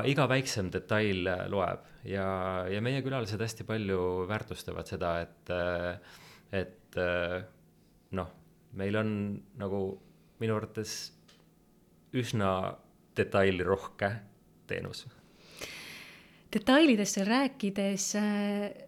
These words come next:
Speaker 2: sul on väga eriline nõude ja klaaside valik ka.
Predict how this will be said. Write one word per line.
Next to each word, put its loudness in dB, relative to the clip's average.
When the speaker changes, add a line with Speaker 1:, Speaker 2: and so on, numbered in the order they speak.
Speaker 2:
sul 0
on 6
väga 2
eriline 4
nõude 4
ja -2
klaaside 0
valik 0
ka. 0